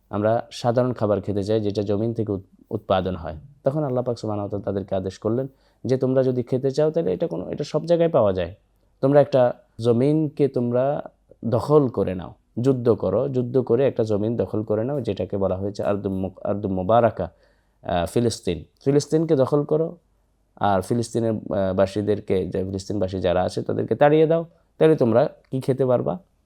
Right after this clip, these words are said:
ওখানে তোমাদের, আ, তোমরা যা চাইছো তা পাবা ওখানে।" কিন্তু তারা অস্বীকৃতি জানালো। এখানে বলল যে, এটা এখানে লম্বা আলোচনা, তো দিয়ে আমি, এ, শর্ট করার জন্য বলি যে এখানে ওরা, আ, খুবই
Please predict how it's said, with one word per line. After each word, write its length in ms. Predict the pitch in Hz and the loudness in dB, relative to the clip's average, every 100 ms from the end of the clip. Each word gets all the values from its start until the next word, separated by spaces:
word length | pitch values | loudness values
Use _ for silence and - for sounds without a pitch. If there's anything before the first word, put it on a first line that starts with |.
| _ _ _ _ - | _ _ _ _ -4
ওখানে 400 | 117 131 135 185 | -2 2 0 0
তোমাদের, 360 | 127 113 120 151 - 131 | -2 -2 -2 -4 -12 -14
আ, 400 | 135 67 95 104 | -4 0 0 -2
তোমরা 200 | 113 117 | -2 0
যা 160 | 113 127 | 2 2
চাইছো 280 | 139 135 147 | 2 0 2
তা 140 | 135 | 2
পাবা 240 | 165 143 | 2 4
ওখানে।" 240 | 104 87 82 - _ _ _ _ _ _ _ - | 4 2 -8 -12 _ _ _ _ _ _ _ -2
কিন্তু 200 | 143 131 | 0 2
তারা 240 | 113 107 131 | 2 4 2
অস্বীকৃতি 440 | - 107 107 101 | -2 -4 -4 -2
জানালো। 280 | 101 95 95 | 0 0 -2
এখানে 320 | 95 101 107 - - 104 | -2 -2 -4 -8 -8 -2
বলল 240 | 104 98 | 0 2
যে, 160 | 101 196 _ _ _ _ - | 0 -4 _ _ _ _ -10
এটা 200 | - 147 | 2 4
এখানে 260 | 139 139 - | 4 0 2
লম্বা 360 | 117 127 139 110 | 2 4 4 4
আলোচনা, 400 | 95 98 101 127 | 4 -2 -4 -2
তো 160 | 113 | -4
দিয়ে 180 | 98 98 | 0 0
আমি, 180 | 95 95 | 0 -4
এ, 300 | - - - | -4 -6 -6
শর্ট 220 | - 113 | -4 -2
করার 240 | - 101 | 2 2
জন্য 200 | 98 95 | 2 -2
বলি 260 | 90 92 107 | 0 0 0
যে 160 | 131 123 | 0 -2
এখানে 240 | 113 110 | -2 -4
ওরা, 220 | 104 98 | 0 0
আ, 320 | - 92 92 | 0 -2 -4
খুবই 460 | - 117 107 110 - | -2 -2 0 0 -2